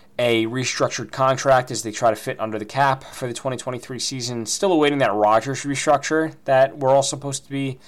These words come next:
seeing in the next few weeks here. Um, you know, supposedly it's supposed to be,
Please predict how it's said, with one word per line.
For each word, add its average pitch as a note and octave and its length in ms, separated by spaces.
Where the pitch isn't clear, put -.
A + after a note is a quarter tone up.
seeing D#3+ 320
in D3 80
the C#3 60
next C#3 220
few D3+ 180
weeks C#3 300
here. D3 340
Um, G#2+ 540
you B2 120
know, G2+ 60
supposedly A2 540
it's G#2+ 160
supposed A2 300
to G#2 80
be, F#2+ 280